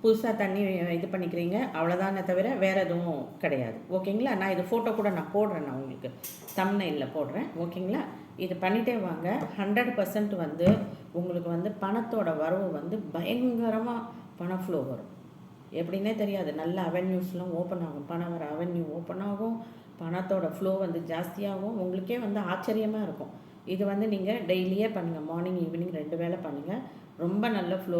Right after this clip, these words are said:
கிடைக்கும். அஞ்சு நிமிஷம் வேலை தான். ஆனா நல்லா வந்து உங்களுக்கு ஒரு இது கிடைக்கும். ஓகேங்களா? நீங்க வந்து இதை பண்ணி பாருங்க. என்னுடைய சேனல் சப்ஸ்கிரைப் பண்ணியும் பாருங்க.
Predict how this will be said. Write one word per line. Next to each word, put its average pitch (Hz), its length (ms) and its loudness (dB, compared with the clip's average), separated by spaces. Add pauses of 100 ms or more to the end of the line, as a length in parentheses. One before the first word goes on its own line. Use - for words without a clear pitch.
(120)
கிடைக்கும். 170 340 -4
அஞ்சு 170 280 -2
நிமிஷம் 175 360 -2
வேலை 160 260 0
தான். 214 120 -2 (360)
ஆனா 170 120 -2 (140)
நல்லா 196 380 2
வந்து 170 240 0
உங்களுக்கு 147 320 -6
ஒரு 151 140 -2 (320)
இது 151 180 -6
கிடைக்கும். - 320 -10 (380)
ஓகேங்களா? 185 360 -2 (380)
நீங்க 175 220 -2
வந்து 170 160 0
இதை 170 180 -2
பண்ணி 180 240 2
பாருங்க. 160 300 -2 (520)
என்னுடைய 156 220 -2 (100)
சேனல் 196 320 0
சப்ஸ்கிரைப் 202 460 -2
பண்ணியும் 160 340 -4
பாருங்க. 151 300 -4